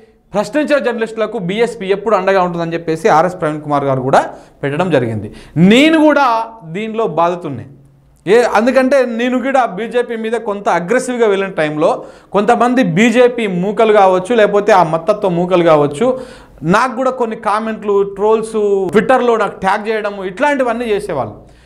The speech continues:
ఇంకొకడైతే మరీ శృతి మించి, "అరే నిన్ను, నీ, నీ ఫ్యామిలీని లారీతో గుద్ది చంపేస్తే ఏం చేస్తావని", ఇట్లా ఒక రకమైనటువంటి, ఇవే కాదు, నేను ఎక్స్‌పెక్ట్ చేయగలను, నేను ఊహించగలను. ఎంత దారుణంగా ఉంటుందంటే వీళ్ళ హరాస్మెంట్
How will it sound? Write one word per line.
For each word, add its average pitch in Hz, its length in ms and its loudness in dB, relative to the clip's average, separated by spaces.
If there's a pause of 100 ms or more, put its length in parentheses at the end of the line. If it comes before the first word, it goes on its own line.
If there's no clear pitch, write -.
ఇంకొకడైతే 247 500 0
మరీ 240 300 -2
శృతి 233 240 -8
మించి, 254 320 -2
"అరే 226 220 0
నిన్ను, 233 320 -4
నీ, 226 240 0 (320)
నీ 190 80 0
ఫ్యామిలీని 220 800 0
లారీతో 220 380 0
గుద్ది 196 380 -8
చంపేస్తే 220 500 -4
ఏం 214 60 -8
చేస్తావని", 208 440 -4
ఇట్లా 247 420 0 (260)
ఒక 214 120 -2
రకమైనటువంటి, 240 640 -2
ఇవే 240 320 0
కాదు, 269 280 0
నేను 277 220 -2
ఎక్స్‌పెక్ట్ 247 380 -2
చేయగలను, 247 360 0
నేను 233 200 -2
ఊహించగలను. 214 680 0 (180)
ఎంత 254 380 0
దారుణంగా 269 560 0
ఉంటుందంటే 226 400 -4
వీళ్ళ 214 340 -2
హరాస్మెంట్ 196 640 -4